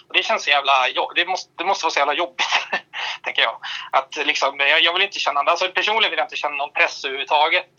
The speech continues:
från omgivningen eller liksom tänka på vad någon tycker eller någonting sånt där. Och det, det, så blir det automatiskt innan man har, jag vet inte.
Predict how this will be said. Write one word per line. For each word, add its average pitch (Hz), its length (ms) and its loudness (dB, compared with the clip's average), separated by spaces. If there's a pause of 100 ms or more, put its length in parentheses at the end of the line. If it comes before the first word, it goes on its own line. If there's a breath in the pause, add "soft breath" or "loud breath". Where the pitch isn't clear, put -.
(200)
från 135 300 0 (180)
omgivningen 135 680 0
eller 127 260 0
liksom 127 240 -6
tänka 139 300 0
på 131 160 -4
vad 127 140 2
någon 139 180 -2 (120)
tycker 180 380 0
eller 117 160 0
någonting 123 240 -2
sånt 123 160 -6
där. 107 160 2
Och - 60 -4
det, 151 100 -2 (220)
det, 165 140 0 (140)
så 180 80 -2
blir 175 120 2
det 156 60 2
automatiskt 147 500 -2
innan 123 200 -2
man 110 120 -2
har, 113 160 0 (720 loud breath)
jag - 100 0
vet - 160 -2
inte. - 100 -8